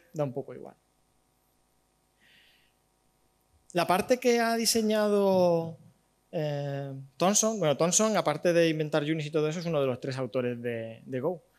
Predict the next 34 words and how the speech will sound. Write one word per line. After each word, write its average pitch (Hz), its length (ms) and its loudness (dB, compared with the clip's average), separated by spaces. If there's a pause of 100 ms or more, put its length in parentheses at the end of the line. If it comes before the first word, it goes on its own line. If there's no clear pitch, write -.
(1300)
La 156 100 -2
parte 165 240 0
que 202 60 2
ha 196 40 4
diseñado 190 560 4
él 220 360 2
se 175 160 2
nota 175 340 2
que 180 160 4
es 196 80 2
la 208 80 2
que 185 80 -2
se 156 100 0
parece 151 280 0
a 165 80 -2
C 196 220 2
y 185 60 4
entonces 156 320 -2
el 147 140 -2
contacto 156 340 -2
con 165 120 -2
el 156 80 -2
sistema 156 260 -2
operativo, 175 680 2
la 160 120 4
entrada 151 340 -2
estándar, 170 560 -2
poder 151 220 0
abrir 147 260 0
ficheros, 170 540 0
la 143 240 -2
salida 147 420 -4
de 143 80 -4
errores, 165 560 0